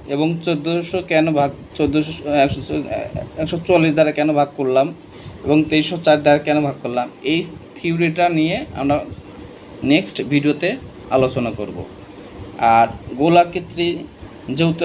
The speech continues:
আমাদের ডি-, এই গাছটা, গাছের খণ্ডটা, সেক্ষেত্রে আমরা কেন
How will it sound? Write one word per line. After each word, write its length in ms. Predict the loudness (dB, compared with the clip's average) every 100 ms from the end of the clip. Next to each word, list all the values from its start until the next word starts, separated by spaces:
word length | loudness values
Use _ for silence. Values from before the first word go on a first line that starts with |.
| 4
আমাদের 220 | 4 2 2
ডি-, 180 | 2 4
এই 100 | 2 2 -2 -8 -12 -12 -16 -18 -20 -20 -20 -20 -14 2
গাছটা, 440 | 4 4 2 0 0 -2 -12 -20 -20 -18 -18 -20 -20 -20 -20 -20 -8 2
গাছের 320 | 2 4 0 -2 -12 -14 -18 -20 -20 -20 -18 -2
খণ্ডটা, 420 | 2 2 4 4 2 -6 -20 -16 -4
সেক্ষেত্রে 380 | -2 0 2 4
আমরা 140 | 4 4
কেন 140 | 2